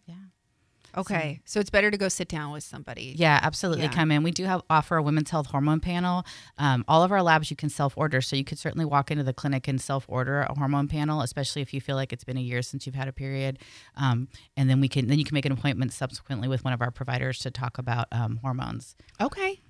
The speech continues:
Speaker 2: Excellent. So if you would like to give them a call, actually, I'll go ahead and text over the information to you. But if you would like to give them a call,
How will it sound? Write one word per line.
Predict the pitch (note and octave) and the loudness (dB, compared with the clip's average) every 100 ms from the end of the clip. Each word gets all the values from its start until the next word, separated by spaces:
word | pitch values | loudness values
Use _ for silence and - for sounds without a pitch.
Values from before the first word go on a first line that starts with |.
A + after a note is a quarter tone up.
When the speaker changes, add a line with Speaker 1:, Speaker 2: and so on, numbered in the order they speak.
| - | -8
Speaker 2:
Excellent. | G#3+ D#4 - - B3+ A3+ F3 A#2 | -4 -4 -6 -8 -4 -4 -4 -4
So | G#3+ | -4
if | G#3 B3 | -4 -2
you | A3 | -2
would | A3 G#3 | -2 -2
like | G#3+ A3 B3 A4 A4+ - | -2 4 6 6 2 -8
to | - C#4+ C#4 C4 | -6 -4 -2 -4
give | C4 A#3+ | -4 -2
them | A#3 - | -2 -2
a | G#3+ | -6
call, | - A3 G#3 - | -4 -2 -2 -2
actually, | G3 - - - | -6 -6 -8 -8
I'll | |
go | G3 G#3 | -6 -6
ahead | G#3 F3 | -6 -8
and | B3+ | -8
text | G#3+ - - | -12 -14 -12
over | - | -12
the | D#3 | -12
information | - F#3 E3+ G3 D#4+ - D4 C#4+ | -10 -10 -6 0 2 2 -2 -4
to | - C4 | -6 -10
you. | A#3+ B3+ C4 - - - - | -6 -4 -6 -10 -20 -20 -4
But | A#3 | -2
if | B3 | 0
you | G#3+ | -2
would | G#3 | 2
like | G#3+ A#3 | 2 2
to | C4+ | -2
give | A#3 G#3 | -6 -4
them | G#3 G3 - | -4 -4 -4
a | G3 | -4
call, | - - - C4 C4 C4+ | -4 -14 -2 2 6 6